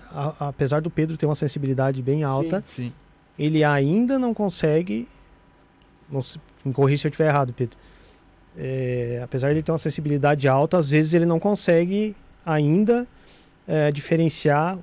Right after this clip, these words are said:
Speaker 1: o muito ruim do muito bom.
Speaker 3: Sim.
Speaker 1: E isso é um perigo pra gente que tá lá investigando, porque a gente tá no meio do mato,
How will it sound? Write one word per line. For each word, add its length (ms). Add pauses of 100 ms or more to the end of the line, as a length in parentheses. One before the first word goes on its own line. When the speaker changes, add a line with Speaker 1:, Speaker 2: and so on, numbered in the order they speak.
Speaker 1:
o 160
muito 400
ruim 420
do 100
muito 280
bom. 260 (320)
Speaker 3:
Sim. 320 (1160)
Speaker 1:
E 160
isso 260
é 120
um 100
perigo 480 (560)
pra 160
gente 260
que 80
tá 80
lá 140
investigando, 520
porque 140
a 60
gente 160
tá 100
no 80
meio 160
do 80
mato, 420